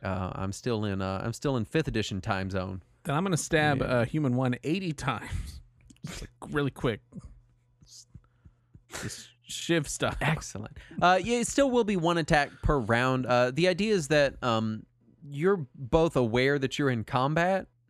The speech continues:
Speaker 2: Yeah.
Speaker 1: So it's not like you can just walk up to him and hit him. So w-, w-, basically what this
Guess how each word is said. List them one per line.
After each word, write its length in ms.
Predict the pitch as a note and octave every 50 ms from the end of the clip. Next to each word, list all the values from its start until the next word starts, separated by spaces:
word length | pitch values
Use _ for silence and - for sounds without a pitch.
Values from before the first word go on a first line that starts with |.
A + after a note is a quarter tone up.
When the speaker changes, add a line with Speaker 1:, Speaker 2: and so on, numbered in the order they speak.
| _ -
Speaker 2:
Yeah. 240 | C#3+ B2 G#2 F#2+ F#2 A#2+ _ _ _ _ _ _ _ _ _ -
Speaker 1:
So 640 | - - - D3 B2+ A#2 A2+ A2 A2 G#2+ G#2+ A2 - _ _ _ _
it's 200 | - F3 D#3 - G3
not 140 | G#3 G3 F#3
like 160 | E3+ D3+ B2
you 80 | D3+
can 100 | D3 D3+
just 140 | C3+ C3 A#2
walk 180 | C#3 C#3+ C#3 C3+
up 80 | B2
to 100 | - C3+
him 60 | A#2+ G#2+
and 80 | G2 G2
hit 220 | G2+ C#3+ D#3 B2+
him. 220 | A2 G2 G2+ G#2+
So 280 | - - C#3+ C3 B2+ A2+
w-, 220 | A2 D3+ D3 E3 D#3
w-, 220 | C#3+ D#3 E3 B2+
basically 480 | D3+ D3 F3+ F#3 F3+ - F3 E3 D3+ C#3
what 300 | A#2+ C#3 C#3+ D3 C3 -
this 200 | C#3+ B2 G#2+